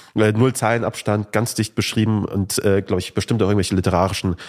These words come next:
Referenzen, die ja nichts zu suchen haben, weil sie ist ja deutsche Sprache und so. Die Frage ist natürlich, okay, was haben die da, äh, besprochen? Das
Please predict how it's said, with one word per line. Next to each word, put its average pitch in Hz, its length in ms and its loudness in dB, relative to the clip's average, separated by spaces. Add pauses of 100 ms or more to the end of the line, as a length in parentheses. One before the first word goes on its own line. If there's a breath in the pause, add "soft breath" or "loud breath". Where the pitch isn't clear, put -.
(220 loud breath)
Referenzen, 98 460 0
die 92 40 4
ja 87 60 4
nichts 92 160 0
zu 95 80 -2
suchen 101 300 0
haben, 101 320 2
weil 90 180 2
sie 90 100 -2
ist - 160 -2
ja 80 180 2
deutsche - 260 -4
Sprache - 340 -4
und 110 140 0
so. 120 180 2 (440 loud breath)
Die 127 60 4
Frage 160 260 2
ist 151 120 0
natürlich, 147 340 0
okay, 117 260 2
was 117 140 0
haben 127 140 0
die 120 80 -4
da, 110 280 2
äh, 80 200 -6
besprochen? 135 640 -2 (100)
Das 117 280 -2